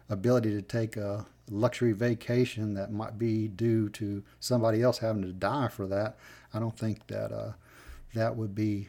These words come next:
right. I think most people would agree that that's an imbalance. So out of those three, you're, you're guaranteed those.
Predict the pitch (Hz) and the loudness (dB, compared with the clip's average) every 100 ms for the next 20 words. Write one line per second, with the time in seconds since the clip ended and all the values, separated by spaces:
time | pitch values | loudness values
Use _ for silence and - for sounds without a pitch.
0 | - 110 95 98 117 110 123 117 107 113 | -10 -6 -2 -2 -2 -2 -2 -2 0 -2
1 | - 107 - 110 104 98 110 113 104 104 | 0 0 0 -4 -6 -4 2 2 2 -4
2 | 107 107 - 110 107 95 117 120 120 - | -4 -4 0 0 2 2 4 2 0 -4
3 | 101 113 139 123 113 - - 175 160 135 | 0 4 4 4 2 0 2 6 8 6
4 | 123 104 113 107 120 113 104 135 120 - | 4 4 4 4 2 2 4 4 4 2
5 | 180 135 107 113 | -2 -2 -6 -8